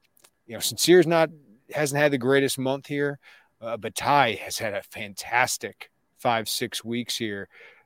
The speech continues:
It's nice to have these kind of ignition switches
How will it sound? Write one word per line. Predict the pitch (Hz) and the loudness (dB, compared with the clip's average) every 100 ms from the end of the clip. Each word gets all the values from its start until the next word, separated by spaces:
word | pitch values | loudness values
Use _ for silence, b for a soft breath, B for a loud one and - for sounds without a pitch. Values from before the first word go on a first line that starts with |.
| - - | -20 -8
It's | 131 - | -6 -2
nice | 135 143 | -2 0
to | 139 | 2
have | 143 143 | 2 4
these | 131 120 | 2 -2
kind | - 131 | -2 0
of | 123 107 - - _ _ _ _ - | 0 -2 -8 -14 _ _ _ _ -12
ignition | 120 127 123 170 160 | -6 -2 0 0 0
switches | 190 170 190 185 - | 2 4 4 4 0